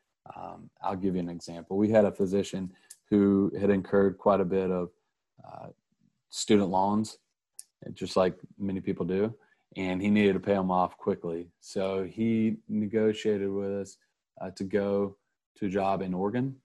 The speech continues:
and he did in-house call O B shift. Um, he did it for six months and paid off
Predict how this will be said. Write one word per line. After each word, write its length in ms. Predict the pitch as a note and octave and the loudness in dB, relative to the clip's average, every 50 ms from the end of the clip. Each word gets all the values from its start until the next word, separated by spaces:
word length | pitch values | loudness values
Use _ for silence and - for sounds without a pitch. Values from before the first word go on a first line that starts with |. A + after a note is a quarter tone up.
| _ _ _ _ _ _ | _ _ _ _ _ _
and 180 | G2+ G2 F#2+ F2+ | -12 -10 -8 -6
he 100 | G2 G2+ | -6 -2
did 180 | F#2 G2+ G#2 G2+ | 0 0 0 0
in-house 420 | G#2 G2+ F#2+ F#2+ G2 F#2+ F#2 - | 0 -4 -6 -4 -4 -6 -6 -6
call 440 | - - - G2 G2 G2 G2 G2 - - | -8 -4 -2 0 0 0 -2 -4 -6 -4
O 140 | G#2+ G#2 G2 | -4 -2 -2
B 220 | F#2+ G2 G2+ G2+ | -2 -2 -4 -4
shift. 360 | - - A#2 A2+ A2+ A2+ - _ _ _ _ _ _ _ _ _ _ _ _ - | -4 -2 -2 -2 -2 -4 -8 _ _ _ _ _ _ _ _ _ _ _ _ -12
Um, 380 | F#2 F#2 F2+ F#2 F#2 F2+ F2 - | -8 -6 -6 -6 -6 -6 -10 -10
he 160 | F#2 G2+ G#2+ | -8 -6 -6
did 220 | G2 G2 A2 G#2 | -2 2 2 2
it 160 | G#2 - - - | 2 0 -2 -6
for 460 | - - G#2+ G#2 G#2 G2+ F#2+ F#2+ F#2 - _ _ _ _ _ _ _ _ _ _ _ _ | -6 0 0 2 2 2 0 -4 -8 -14 _ _ _ _ _ _ _ _ _ _ _ _
six 440 | - - - - - A#2+ A2+ - - | -16 -14 -6 -2 0 0 0 0 -2
months 480 | A2 G#2 G#2+ A2+ C3+ C#3 - - - - - - | -2 0 0 0 -2 -4 -6 -10 -14 -18 -14 -12
and 180 | G#2+ G#2 G2 F#2 | -10 -10 -8 -6
paid 220 | G#2 G#2 G#2 G2 | -4 -4 -2 -2
off 300 | G2+ G2+ G2+ G2+ F#2+ - | -2 -2 -2 -2 -4 -8